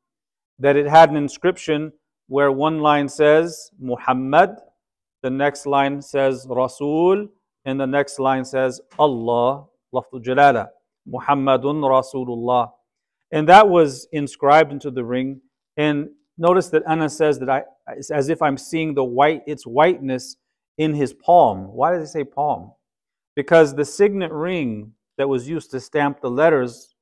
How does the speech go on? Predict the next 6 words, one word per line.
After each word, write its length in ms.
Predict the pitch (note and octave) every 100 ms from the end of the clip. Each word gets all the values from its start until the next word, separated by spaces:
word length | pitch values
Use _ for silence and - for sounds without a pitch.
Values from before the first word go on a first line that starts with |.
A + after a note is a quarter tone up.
| _
to 80 | -
stamp, 380 | - C3+ C3+ -
stamp 340 | - C3+ C3+
the 100 | B2+
wax, 500 | A2+ D#3 C3 C3 - _ _ _ _ _ _
the 440 | C3+ C#3+ C#3+ C3+